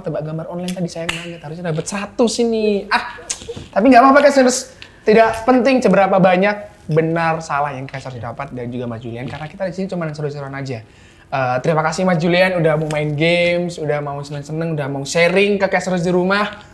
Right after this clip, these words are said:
buat, eh, pengetahuan seputar dunia e-sport. Tapi sebelum itu, mungkin Mas Julian ada pesan-pesan yang mau disampaikan ke Kaiser di rumah, silakan.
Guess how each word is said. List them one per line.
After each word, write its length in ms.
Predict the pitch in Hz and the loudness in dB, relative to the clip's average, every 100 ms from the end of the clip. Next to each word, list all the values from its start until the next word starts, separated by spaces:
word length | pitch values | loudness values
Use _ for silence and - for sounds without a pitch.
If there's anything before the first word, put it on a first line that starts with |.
| - | -6
buat, 800 | 156 156 156 156 147 147 - - | 0 2 4 4 2 0 -6 -16
eh, 160 | 147 135 | -12 -10
pengetahuan 560 | 156 151 151 151 165 | -6 -4 -2 0 -2
seputar 320 | 156 151 143 143 | -6 -6 -6 -6
dunia 160 | 135 | -8
e-sport. 320 | 123 - - | -8 -8 -10
Tapi 160 | - 160 | -6 -6
sebelum 320 | 185 156 147 | -2 -2 0
itu, 320 | 156 226 247 - - - 175 | 2 4 4 0 -18 -12 -6
mungkin 400 | 175 220 214 - | -2 -2 -4 -10
Mas 160 | 180 | -8
Julian 240 | 160 180 196 | -6 -6 -8
ada 160 | 147 | -12
pesan-pesan 560 | 135 160 160 - 180 180 | -14 -16 -16 -12 -12 -12
yang 160 | 165 | -10
mau 160 | 156 147 | -8 -8
disampaikan 400 | 139 147 147 147 | -6 -6 -6 -8
ke 160 | 151 147 | -10 -8
Kaiser 320 | 151 151 143 | -6 -6 -8
di 80 | 139 | -10
rumah, 240 | 139 160 | -12 -14
silakan. 400 | - 135 131 165 | -14 -14 -14 -18